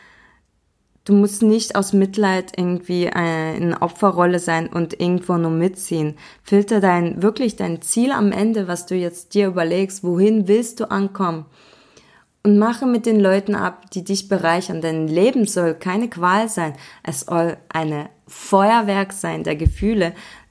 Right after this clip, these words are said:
Du sollst dein Leben genießen und so gestalten, wie es dir zusteht und wie du es dir wünschst. Okay, dann wären wir schon bei dem Punkt Nummer drei. Das hat auch mit der Motivation von dem Punkt Nummer eins zu tun,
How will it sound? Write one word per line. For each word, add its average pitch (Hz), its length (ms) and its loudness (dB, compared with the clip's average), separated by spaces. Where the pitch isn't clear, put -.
Du 190 80 -4
sollst 190 340 2
dein 185 140 2
Leben 175 300 0
genießen 175 600 0
und 175 100 -4
so 196 140 4
gestalten, 160 640 0
wie 151 120 0
es - 360 -8
dir 160 120 2
zusteht 185 720 0
und 156 280 -4
wie 160 120 2
du 151 100 -2
es 147 140 -6
dir 147 160 -2
wünschst. 147 500 -4
Okay, 185 360 2
dann 170 180 2
wären 302 300 2
wir 254 100 2
schon 214 260 0
bei 185 140 2
dem 165 420 -4
Punkt 240 380 0
Nummer 180 260 2
drei. 208 440 0
Das 160 160 -4
hat 202 160 2
auch 220 100 0
mit 196 180 4
der 175 80 2
Motivation 170 760 -2
von 196 120 -4
dem 180 120 -4
Punkt 202 260 0
Nummer 175 220 -2
eins 254 360 -2
zu 190 120 -8
tun, 190 320 0